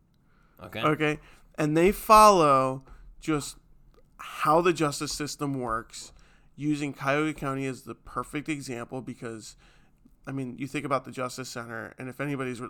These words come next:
Speaker 2: listened to the podcast, like, you have the police, the police headquarters, the court system, and the jail all in the same building. Okay, and you're allowed to walk around with microphones and cameras,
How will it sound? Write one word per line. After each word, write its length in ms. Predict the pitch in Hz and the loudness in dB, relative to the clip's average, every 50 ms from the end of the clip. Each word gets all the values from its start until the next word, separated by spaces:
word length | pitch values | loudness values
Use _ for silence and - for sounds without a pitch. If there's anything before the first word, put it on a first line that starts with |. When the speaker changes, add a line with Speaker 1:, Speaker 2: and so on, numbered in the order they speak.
| - - - | -14 -14 -12
Speaker 2:
listened 320 | 127 139 135 - - 127 | -10 -10 -8 -8 -8 -8
to 40 | 117 | -10
the 60 | 113 107 | -10 -8
podcast, 540 | - 120 120 117 - 113 110 110 - - - | -6 -6 -6 -6 -6 -8 -10 -10 -10 -10 -10
like, 200 | 120 120 120 - _ - - - - - _ _ _ - | -10 -10 -10 -14 _ -20 -20 -20 -20 -20 _ _ _ -8
you 160 | - 151 151 | -4 -2 0
have 340 | 151 147 139 131 123 - - - - _ _ _ - | 2 2 2 2 0 -2 -8 -16 -20 _ _ _ -16
the 80 | - 131 | -14 -14
police, 340 | - - 147 143 156 156 - | -10 -6 -4 -4 -4 -4 -6
the 140 | - 180 - - - - 339 302 - _ - | -8 -10 -10 -10 -12 -20 -20 -20 -20 _ -8
police 220 | - 185 190 - | -6 -6 -2 0
headquarters, 640 | 190 185 175 - 180 175 165 160 160 156 147 - - - _ _ _ - - _ _ _ - | 0 0 0 0 0 0 0 0 -2 -4 -6 -10 -14 -20 _ _ _ -20 -20 _ _ _ -20
the 60 | - | -20
court 360 | - - - - 160 156 - | -20 -10 -4 -4 -4 -4 -4
system, 540 | - - 135 120 - - 135 123 117 - - - | -6 -8 -8 -8 -10 -10 -8 -8 -8 -10 -12 -12
and 160 | - 127 120 | -12 -10 -10
the 60 | 120 | -12
jail 600 | 117 135 - - 131 127 120 107 101 - - - - | -12 -12 -8 -6 -6 -6 -6 -6 -8 -10 -14 -16 -14
all 220 | - 120 131 127 123 | -10 -8 -8 -8 -8
in 80 | 120 | -10
the 80 | 117 113 | -12 -12
same 240 | - - 113 107 107 | -14 -14 -14 -14 -14
building. 280 | - 90 - - - _ _ _ _ _ _ _ _ _ _ _ _ _ _ _ _ _ _ _ _ - 135 | -16 -16 -16 -18 -20 _ _ _ _ _ _ _ _ _ _ _ _ _ _ _ _ _ _ _ _ -10 -8
Okay, 400 | 139 131 135 135 127 123 127 - | -8 -8 -6 -8 -8 -10 -10 -10
and 400 | - 143 143 135 135 131 127 123 - _ | -8 -6 -6 -4 -4 -6 -8 -10 -12 _
you're 260 | - 131 123 143 160 190 | -14 -8 -4 -2 0 0
allowed 200 | 185 151 143 131 | 2 2 0 0
to 80 | 127 | -2
walk 220 | 123 123 123 117 - | -4 -6 -6 -6 -6
around 180 | 113 120 120 | -6 -6 -6
with 120 | 123 123 - _ _ _ _ _ _ _ _ _ - | -8 -10 -12 _ _ _ _ _ _ _ _ _ -14
microphones 540 | 135 135 123 - 135 131 - 143 139 131 | -12 -12 -10 -12 -10 -8 -6 -6 -6 -8
and 100 | 143 135 | -10 -10
cameras, 340 | 135 170 180 196 196 - - | -8 -6 -6 -6 -8 -10 -14